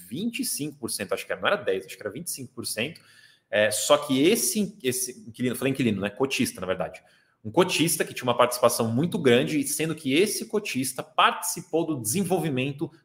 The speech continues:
do imóvel. Quando isso acontece, aí sim a gente tem uma quebra ali, um desenquadramento. Isso que foi ali pra justiça, deu todo aquele rolo e a cisão do fundo. É, mas não é simplesmente um cotista ter mais de dez por cento do fundo. Isso daí não tem problema nenhum,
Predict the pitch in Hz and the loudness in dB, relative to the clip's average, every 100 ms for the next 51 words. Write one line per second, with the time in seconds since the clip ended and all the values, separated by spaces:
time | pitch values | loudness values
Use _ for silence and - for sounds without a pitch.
0 | - 107 165 208 185 170 120 104 - - | -14 6 8 8 6 4 6 6 4 -6
1 | - _ _ _ - 175 120 - 147 117 | -16 _ _ _ 4 4 6 2 0 -2
2 | 101 104 143 170 - 92 101 98 117 - | 0 4 4 2 -4 -4 0 0 -2 -4
3 | 123 113 113 - 120 127 - 110 110 110 | -6 -6 -6 -4 -4 -4 0 2 2 0
4 | 98 98 98 95 110 110 113 123 120 92 | 0 -4 -6 -6 -4 2 4 4 0 -4
5 | - 92 - - 101 101 107 101 101 101 | -8 -12 -12 -14 -12 0 0 2 -2 -4
6 | 101 - - 110 117 120 110 - _ - | -6 -10 -6 -4 -2 -4 -6 -12 _ -6
7 | 95 98 110 117 127 113 98 107 117 113 | -6 -2 0 2 0 0 4 4 4 0
8 | 113 104 - 120 101 107 127 - 104 92 | 0 -2 -2 -6 -4 -4 -4 -8 -12 -12
9 | 90 _ _ _ - 92 90 90 - 104 | -16 _ _ _ -4 0 0 -4 -4 0
10 | 113 123 151 160 - 170 170 135 107 120 | 2 2 2 2 0 0 0 0 0 -2
11 | 120 135 123 127 - - 151 - 127 127 | -4 -6 -2 -2 0 -2 -2 -2 -2 0
12 | 113 107 110 107 107 104 - 104 - 104 | 2 2 2 0 2 0 0 -8 -6 -6
13 | 120 120 - 95 92 110 107 113 110 113 | -8 -10 -12 -14 -8 -6 -4 -4 -4 -2
14 | 117 123 143 110 | 0 0 -2 -4